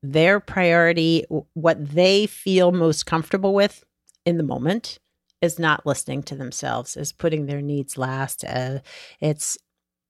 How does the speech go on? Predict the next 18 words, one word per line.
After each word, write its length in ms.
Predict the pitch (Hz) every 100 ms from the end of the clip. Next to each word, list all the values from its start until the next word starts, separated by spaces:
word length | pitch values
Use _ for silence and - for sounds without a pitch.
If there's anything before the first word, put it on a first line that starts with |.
| _ _ _
thinking 380 | - 196 190 165
about 340 | 156 156 123 -
others 460 | 151 139 135 -
first. 760 | - - 202 107 - - - - - - - _ 165
And 260 | 160 175 -
yet, 540 | 285 359 - - - _ _ _ _ _ _ _ _ _ _ _ _ _ _
the 140 | 180
anxiety, 600 | 180 165 190 180 175 170
the 120 | 160 156
stress, 800 | - 175 160 156 - - - - _ _
the 120 | 156 147
distress 760 | 131 170 - - 165 156 143
still 320 | - - 165
shows 440 | 135 - 135 123 -
up. 240 | - - - - _ _ _ _ _ _ _
So, 500 | - - 170 85 82 - _ _ _ _ _ _ _ _ _ _ _ _ -
what 160 | 285
happens 680 | - 233 - 131 - -